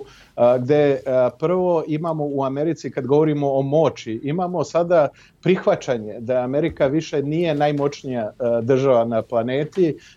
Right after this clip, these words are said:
da ne može da, a, kroz silu nametne, a, svoje, a, interese, svoje ciljeve i da jednostavno moraju da se prilagode sa novim, a, momentom i da pokušavaju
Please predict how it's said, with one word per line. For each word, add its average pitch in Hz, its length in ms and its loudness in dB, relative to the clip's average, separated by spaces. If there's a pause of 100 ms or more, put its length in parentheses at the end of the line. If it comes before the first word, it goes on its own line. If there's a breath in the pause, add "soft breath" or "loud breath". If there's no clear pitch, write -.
da 135 120 4
ne 151 180 4
može 117 480 0
da, 120 560 0
a, 110 760 -4
kroz 127 280 2
silu 156 480 2
nametne, 131 640 -2 (340 soft breath)
a, 117 260 2
svoje, 139 680 2
a, 113 400 -2 (100)
interese, 156 760 -2
svoje 131 380 -4
ciljeve 175 600 4 (380 soft breath)
i 156 160 4
da 156 100 2
jednostavno 170 680 0
moraju 156 460 0
da 143 180 0
se 143 180 -6
prilagode 143 800 0
sa 123 220 -4
novim, 139 580 -2
a, 117 120 -6
momentom 151 800 -4
i 139 160 2
da 135 160 2
pokušavaju 160 880 2